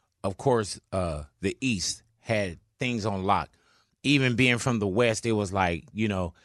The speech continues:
it was hard to get in or hard, hard to get respected. And, and a lot of our early, you know, the pioneers didn't get as much accolades as, as, you know, some that we can bring, you know, bring the names up now. But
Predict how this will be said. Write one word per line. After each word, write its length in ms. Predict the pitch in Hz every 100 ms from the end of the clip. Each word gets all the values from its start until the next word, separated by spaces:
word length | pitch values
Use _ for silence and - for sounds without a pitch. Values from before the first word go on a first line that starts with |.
| _ _
it 100 | 107
was 160 | 120 113
hard 240 | 127 117
to 60 | 107
get 200 | 98 113
in 240 | 110 107
or 60 | 101
hard, 240 | 104 110
hard 260 | - 113 110
to 40 | 95
get 140 | 104
respected. 560 | 107 - 120 110 117 107
And, 200 | 95 95
and 160 | 107 101
a 60 |
lot 220 | 95 113 113
of 100 | 104
our 260 | 107 101 - _ _ _ _ -
early, 300 | 123 117 117
you 200 | 113 127
know, 140 | 113
the 80 | 104
pioneers 640 | 95 127 120 113 113 113
didn't 220 | 104 113 101
get 160 | 120
as 200 | - 107 101
much 240 | 113 117
accolades 640 | 117 113 110 110 113 107
as, 240 | 104 98 92
as, 340 | 104 101 92
you 80 | 113
know, 200 | 104 98
some 200 | - 117
that 100 | 110
we 140 | 101
can 300 | 101 101 95 -
bring, 600 | 98 95 107 117 110 104 107
you 100 | 123
know, 160 | 101
bring 240 | 82 113 104
the 80 | 101
names 380 | 101 98 98
up 160 | 87 87
now. 400 | 92 110 95 82 _ - - -
But 360 | 87 117 107